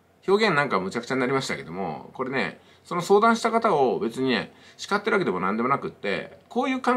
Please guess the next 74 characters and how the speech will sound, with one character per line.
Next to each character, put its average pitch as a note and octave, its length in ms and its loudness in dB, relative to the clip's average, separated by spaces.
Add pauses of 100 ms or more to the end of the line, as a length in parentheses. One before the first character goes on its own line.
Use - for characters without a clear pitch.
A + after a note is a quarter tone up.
え B3 60 0
方 A#3 220 -2
を - 40 0
し - 60 -10
た - 80 0
ら A2 80 0
い - 20 0
い - 20 0
ん A2+ 60 -2
で G2 80 -2
す - 100 -8
よ D3+ 80 -2
っ D#3+ 40 -12
て - 140 -14
こ F2+ 100 -8
と D#2 100 -10
で D#2 80 -12
ね、 B2 180 -10
ま A3 180 2
ず D#4 60 -4
は G#2 160 0
走 B2+ 200 -8
り D#3 60 -6
出 A3 100 0
す - 80 -14
こ G2+ 80 -6
と - 120 -10
な D2 60 -8
ん C#2 40 -14
で - 60 -20
す - 60 -20
よ。 - 80 -20 (680)
形 G3 320 0
は G#3+ 80 6
走 D#3 260 -2
り F#3+ 60 0
な A#3 100 2
が D3+ 100 2
ら F#2 60 0
整 A#2+ 340 -2
え A#2 40 0
れ G2 60 0
ば F#2 100 -2
い A2+ 40 0
い - 40 -2
と F#2+ 80 -8
思 D#2+ 80 -6
い D2+ 40 -8
ま D2+ 80 -12
す - 60 -14
し、 E2+ 320 -8 (340)
走 E3 240 -6
っ A3 40 -8
て - 160 -14
る G#2+ 120 -2
途 G#2+ 120 -4
中 G#2+ 200 -2
で F2+ 160 -2
自 F#2 140 -8
分 D3+ 120 -4
は - 80 2
こ E3+ 120 0
れ E3+ 40 -2
に E3 80 0
向 C3 120 0
か D3+ 100 2
な E3+ 100 0
い F3 60 -2
な F3+ 160 0
と B2 80 -2
思 F2+ 100 -4
っ - 40 -16
た E2+ 120 -8
ら、 D#2 160 -8